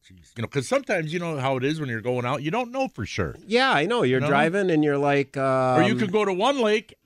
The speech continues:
Speaker 1: and then after a couple hours say, "Oh, screw this lake. Let's go to the other one," you know, and then go someplace else.
Speaker 2: It's kinda like when you're on the lake. You'll be motoring across, headed for one spot,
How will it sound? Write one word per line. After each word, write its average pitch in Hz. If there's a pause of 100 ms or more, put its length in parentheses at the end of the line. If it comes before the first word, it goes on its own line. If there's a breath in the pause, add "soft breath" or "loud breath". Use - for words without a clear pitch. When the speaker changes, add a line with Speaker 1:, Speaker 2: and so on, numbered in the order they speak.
Speaker 1:
and 196
then 214
after 202
a 175
couple 185
hours 208
say, 170
"Oh, 160
screw 156
this 151
lake. 120
Let's 139
go 143
to 131
the 123
other 117
one," 82
you 101
know, 104
and 117
then 123
go 135
someplace 151
else. 143 (460)
Speaker 2:
It's 131
kinda 147
like 139
when 139
you're 127
on 180
the 208
lake. 98
You'll 117
be 117
motoring 131
across, 113
headed 131
for -
one 147
spot, 98